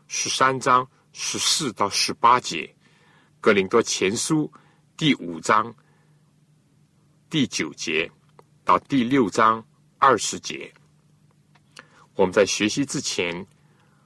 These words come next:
我们要做一个祷告。亲爱的天父，我们谢谢你过去不断的带领我们，使我们的信徒培训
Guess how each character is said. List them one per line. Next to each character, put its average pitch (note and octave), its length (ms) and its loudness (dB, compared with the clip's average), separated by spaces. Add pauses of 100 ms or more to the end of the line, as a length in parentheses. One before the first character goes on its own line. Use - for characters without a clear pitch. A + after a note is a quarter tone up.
(600)
我 F#2 100 2
们 E2+ 100 -2
要 E2 80 0
做 F#2+ 220 0
一 - 20 -2
个 E2+ 100 -2
祷 D2+ 220 0
告。 D#2+ 240 0 (2750)
亲 A2 260 -4
爱 G2 60 2
的 F2+ 100 0
天 G2 260 0
父， F2 400 -6 (800)
我 G2 100 2
们 F#2 80 2
谢 G#2 200 0
谢 - 160 0
你 E2+ 360 -6
过 - 160 2
去 - 160 0
不 G#2 160 0
断 G#2+ 160 0
的 F2+ 120 -2
带 G2+ 200 -2
领 F2+ 200 -2
我 E2 100 -4
们， D#2+ 320 -8 (880)
使 - 220 -2
我 G2 40 2
们 F2+ 80 -2
的 F2+ 80 0
信 G#2 280 -4
徒 F#2 160 -4
培 - 240 -4
训 F#2+ 400 -6